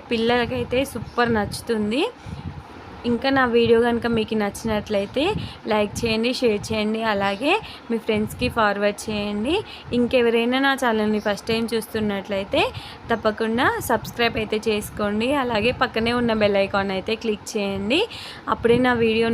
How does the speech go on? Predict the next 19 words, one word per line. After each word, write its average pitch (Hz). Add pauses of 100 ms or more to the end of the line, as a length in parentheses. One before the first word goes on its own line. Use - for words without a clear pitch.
నోటిఫికేషన్స్ 214
అనేవి 196 (120)
మీకు 190
వస్తాయి. 311 (1200)
ఇలాగే 226
నన్ను 285
సపోర్ట్ 233
చేస్తారని 214
కోరుకుంటున్నా. 208 (100)
ఇంకా 247
మరెన్నో 220
వీడియోలు 214
అనేవి 208
మీకు 214
అందిస్తాను. 202 (500)
Thank 208
you 233
for 269 (120)
watching. 226